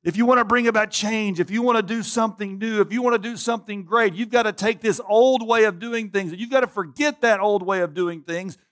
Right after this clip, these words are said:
You've got to look at this new way of doing things. And once you can see things through the lens that we see,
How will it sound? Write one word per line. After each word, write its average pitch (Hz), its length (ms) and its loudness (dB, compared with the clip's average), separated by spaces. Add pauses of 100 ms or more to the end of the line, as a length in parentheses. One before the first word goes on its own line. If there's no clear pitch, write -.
(120)
You've 226 160 -4
got 247 100 4
to 233 60 2
look 233 160 0
at 233 60 -6
this 165 200 -8
new 269 380 2
way 214 280 4
of 143 140 0
doing 160 300 0
things. 170 240 -8
And 165 140 -10
once 269 360 0
you 262 120 -2
can 247 180 -8
see 247 240 -2
things 240 360 -6
through 233 100 -16
the 208 100 0
lens 226 360 0
that 190 180 -6
we 262 220 0
see, 269 500 -2